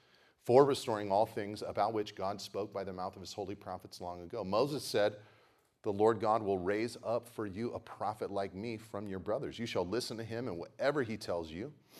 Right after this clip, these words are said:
And it shall be that every soul who does not listen to that prophet shall be destroyed from the people." And all the prophets have spoken, from Samuel and those who came after him also proclaim these days.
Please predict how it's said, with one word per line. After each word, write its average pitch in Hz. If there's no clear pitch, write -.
And 98
it 117
shall 127
be 120
that 104
every 131
soul 131
who 107
does 113
not 110
listen 117
to 113
that 110
prophet 113
shall 104
be 104
destroyed 107
from 98
the 95
people." -
And 117
all 123
the 165
prophets 139
have 151
spoken, 156
from 87
Samuel 135
and 90
those 117
who 120
came 113
after 110
him 107
also 98
proclaim 101
these 98
days. 92